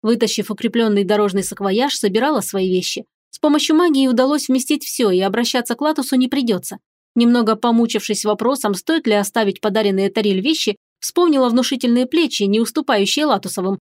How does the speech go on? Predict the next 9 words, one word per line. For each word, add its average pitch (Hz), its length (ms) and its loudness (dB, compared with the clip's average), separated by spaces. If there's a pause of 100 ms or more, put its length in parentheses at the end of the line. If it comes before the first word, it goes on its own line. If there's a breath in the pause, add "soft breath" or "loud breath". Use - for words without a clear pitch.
и 254 80 0
расплывшуюся 339 640 0
талию, 190 460 0 (240)
и 247 100 2
с - 60 -2
чистым 208 340 -2
сердцем 320 400 0
захлопнула 214 520 0
крышку. 180 460 -4